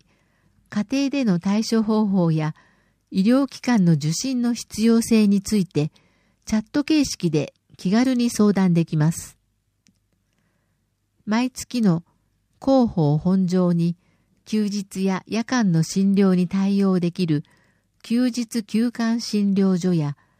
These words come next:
在宅当番医などの情報が掲載されています。参考にしてください。新型コロナワクチン接種のお知らせ。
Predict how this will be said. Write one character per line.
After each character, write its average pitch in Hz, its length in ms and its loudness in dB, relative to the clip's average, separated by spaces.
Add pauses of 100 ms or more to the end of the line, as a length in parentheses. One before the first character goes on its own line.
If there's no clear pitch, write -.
(400)
在 190 300 -4
宅 262 260 -8
当 226 240 0
番 220 380 -2
医 139 180 -8
な 180 160 0
ど 175 120 0
の 143 120 0
情 185 240 0
報 202 220 -2
が 185 120 -4
掲 196 260 -4
載 208 220 -4
さ 202 140 -4
れ 180 120 -4
て 170 120 -6
い 165 100 -2
ま 160 160 -4
す。 - 240 -16 (2000)
参 196 320 -2
考 202 180 0
に 196 160 0
し - 60 -14
て 180 120 -4
く 180 120 -4
だ 185 120 0
さ 190 220 -2
い。 - 120 -6 (3500)
新 262 280 -4
型 254 280 -6
コ 240 140 -2
ロ 208 140 2
ナ 156 200 0 (640)
ワ - 140 0
ク - 100 -14
チ 247 220 -4
ン 254 100 2
接 247 200 0
種 - 240 -2
の 143 200 2
お 156 80 -2
知 190 140 -2
ら 180 140 2
せ。 - 260 -2